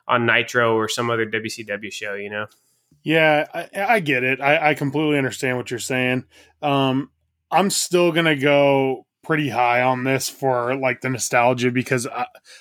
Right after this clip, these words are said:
Speaker 2: I just remember being thoroughly entertained by this when I was thirteen years old, you know? Um, but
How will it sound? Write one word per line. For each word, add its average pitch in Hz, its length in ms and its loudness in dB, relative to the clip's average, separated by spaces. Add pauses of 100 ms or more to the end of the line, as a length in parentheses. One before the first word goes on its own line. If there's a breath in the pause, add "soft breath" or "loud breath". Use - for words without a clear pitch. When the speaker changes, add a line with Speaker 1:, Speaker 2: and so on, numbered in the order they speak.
(120 loud breath)
Speaker 2:
I 170 100 2
just 208 200 0
remember 156 340 2
being 131 320 0
thoroughly 127 440 2
entertained 117 520 -2
by 113 160 2
this 113 320 -4
when 120 380 -2
I 123 80 2
was 117 140 -2
thirteen 120 500 -4
years 110 240 -4
old, 107 260 -2
you 110 100 -6
know? 110 260 -4 (460 loud breath)
Um, 117 520 -2 (140)
but 131 260 2